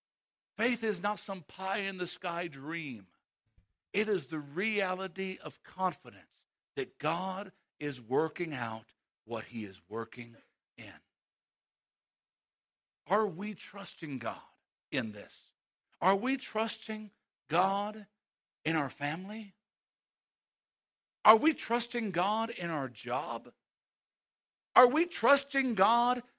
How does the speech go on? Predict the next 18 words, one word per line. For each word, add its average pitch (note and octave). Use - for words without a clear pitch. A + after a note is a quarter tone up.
in G#3+
our F3
health, A3+
in G#3
our F#3
well-being, G#3
in A3+
our F#3+
fi-, -
finances? B3+
Listen D4+
to C4
this B3+
simple A#3+
statement. -
What B3+
we C4
keep B3